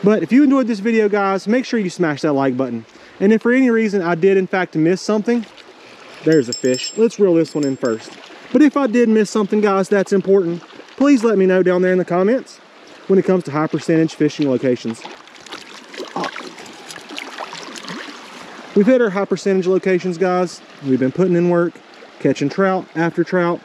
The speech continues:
in all of these little high percentage holes. And like I was saying, guys, if you know of any other tricks or tips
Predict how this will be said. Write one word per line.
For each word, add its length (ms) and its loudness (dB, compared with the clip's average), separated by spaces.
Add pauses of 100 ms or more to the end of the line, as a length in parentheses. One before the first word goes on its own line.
(640)
in 100 0
all 220 2
of 60 2
these 160 2
little 160 0
high 160 -2
percentage 420 -2
holes. 320 0
And 80 6
like 160 2
I 60 2
was 120 0
saying, 240 0
guys, 220 0
if 100 -6
you 100 2
know 320 0 (240)
of 120 0
any 180 4
other 160 2
tricks 320 -2
or 80 0
tips 380 -2